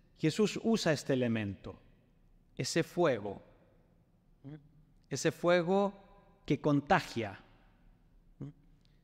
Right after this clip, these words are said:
pero también un fuego que purifica. Desde antiguo el fuego se ha usado para purificar, ¿no? ¿Cuál es el mejor modo de purificar el agua?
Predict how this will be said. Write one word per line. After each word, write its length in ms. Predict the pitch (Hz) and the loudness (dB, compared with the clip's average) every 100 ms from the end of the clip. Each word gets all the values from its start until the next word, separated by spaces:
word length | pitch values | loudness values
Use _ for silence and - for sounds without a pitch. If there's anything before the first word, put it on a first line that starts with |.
| _ | _
pero 160 | - 147 | 0 0
también 280 | 156 165 202 | 2 2 2
un 80 | 190 | 0
fuego 320 | 196 185 190 | 0 0 0
que 100 | 170 | -2
purifica. 760 | - 151 143 226 208 101 90 - _ - _ _ - | 0 -2 0 -2 -4 -10 -12 -20 _ -20 _ _ -12
Desde 240 | - 110 123 | -6 -2 0
antiguo 360 | 117 180 147 | 0 0 2
el 80 | 127 | 0
fuego 480 | - 143 123 135 - - - | 2 0 2 -2 -6 -18 -20
se 160 | - 123 | -8 -6
ha 20 | |
usado 320 | 110 123 117 | 0 0 0
para 160 | 113 107 | -2 -4
purificar, 600 | - 107 123 - 170 - - - _ _ | -4 -4 -4 0 0 -2 -20 -20 _ _
¿no? 260 | 113 117 143 _ - - _ _ - _ _ _ | -8 -6 -6 _ -20 -20 _ _ -20 _ _ _
¿Cuál 180 | - 139 | 0 2
es 160 | 139 127 | 2 0
el 80 | 127 | 0
mejor 360 | 123 117 135 | 0 0 0
modo 360 | 131 143 135 110 | 0 0 0 0
de 140 | 110 | -2
purificar 500 | 107 113 107 120 160 | -4 -4 -2 2 2
el 100 | 175 | 4
agua? 460 | 143 107 135 175 | 2 2 2 0